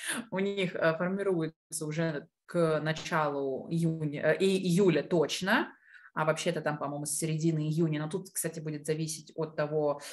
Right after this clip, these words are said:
а, какую зону мы берем, где растет этот подсолнух. Вот. Поэтому довольно быстро и практически сразу они переходят к вторичному утолщению. У них первичной структуры, ну, сложно найти. Ну, то есть, если вот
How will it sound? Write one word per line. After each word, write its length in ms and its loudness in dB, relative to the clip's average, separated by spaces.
а, 180 0
какую 340 -2
зону 340 2
мы 40 4
берем, 340 0
где 220 0
растет 340 -4
этот 180 -8
подсолнух. 460 -8
Вот. 520 2
Поэтому 340 6
довольно 300 6
быстро 580 4
и 60 -4
практически 400 -6
сразу 300 4
они 160 0
переходят 400 0
к 40 -14
вторичному 420 -4
утолщению. 520 -12
У 60 -4
них 180 2
первичной 400 0
структуры, 580 -4
ну, 260 -6
сложно 360 -2
найти. 380 -12
Ну, 280 8
то 80 6
есть, 160 0
если 240 0
вот 240 -6